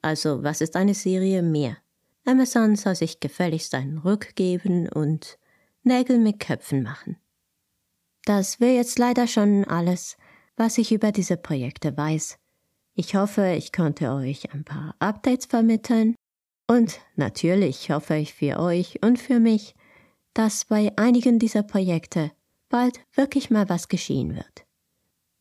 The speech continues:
Lasst mich doch wissen, welche dieser Serien ihr gerne fortgesetzt oder gerebootet oder geremaked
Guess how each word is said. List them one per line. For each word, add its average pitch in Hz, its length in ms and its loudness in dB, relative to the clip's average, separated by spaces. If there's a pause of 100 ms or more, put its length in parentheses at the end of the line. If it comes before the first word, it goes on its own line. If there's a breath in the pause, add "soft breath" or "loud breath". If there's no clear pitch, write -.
Lasst 233 260 -2
mich 220 200 0
doch 190 200 -4
wissen, 165 460 0 (340)
welche 202 480 0
dieser 180 300 0
Serien 156 560 0 (140)
ihr 240 260 2
gerne 175 340 0
fortgesetzt 170 840 -4
oder 131 400 -6
gerebootet 180 960 0
oder 131 360 -6 (540 soft breath)
geremaked 160 840 0